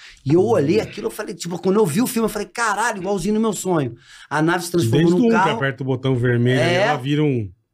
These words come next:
Speaker 2: é
Speaker 1: A
Speaker 2: isso
Speaker 1: nave se
Speaker 2: mesmo.
Speaker 1: tra-, a nave se transformou num carro, aí tinha uma mulher dentro do carro, falou assim, "Vem comigo." Aí tinha um menininho, um menininho na, na praia, falou assim, "Que bom que você tá aqui."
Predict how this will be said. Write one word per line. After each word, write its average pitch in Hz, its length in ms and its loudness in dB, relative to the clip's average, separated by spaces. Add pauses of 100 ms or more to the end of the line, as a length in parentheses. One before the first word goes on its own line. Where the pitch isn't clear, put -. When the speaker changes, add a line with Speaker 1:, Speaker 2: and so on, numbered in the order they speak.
(480)
Speaker 2:
é 110 40 -2
Speaker 1:
A - 40 2
Speaker 2:
isso 175 80 4
Speaker 1:
nave 190 180 2
se 202 60 2
Speaker 2:
mesmo. 180 220 0
Speaker 1:
tra-, 104 280 -14
a 175 100 -2
nave 202 220 -2
se - 60 -12
transformou 208 440 2
num 175 140 4
carro, 170 400 0
aí 185 140 0
tinha 202 180 -4
uma 202 160 0
mulher 185 320 2
dentro 190 240 0
do 190 100 -6
carro, 185 220 0
falou 180 180 -4
assim, 147 320 -4
"Vem 139 300 0
comigo." 175 420 2
Aí 175 120 2
tinha 240 180 0
um - 20 4
menininho, 190 540 4
um 175 240 2
menininho 165 400 4
na, 151 160 0
na 147 160 -4
praia, 185 420 -2
falou 160 200 -4
assim, 170 120 -6
"Que 180 120 -4
bom 180 200 0
que 175 120 -8
você 202 100 0
tá 202 100 -6
aqui." 165 320 -6